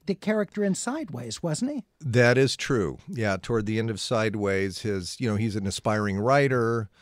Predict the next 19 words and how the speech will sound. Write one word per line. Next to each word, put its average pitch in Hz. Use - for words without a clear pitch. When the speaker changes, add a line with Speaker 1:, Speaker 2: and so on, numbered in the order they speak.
Speaker 2:
in 120
that 110
movie, 110
but 95
his 95
day 104
job 92
is, 87
uh, 82
I 95
think 107
he 95
teaches 92
at 90
a 80
middle 92
school. 76
Um, 98
yeah, 151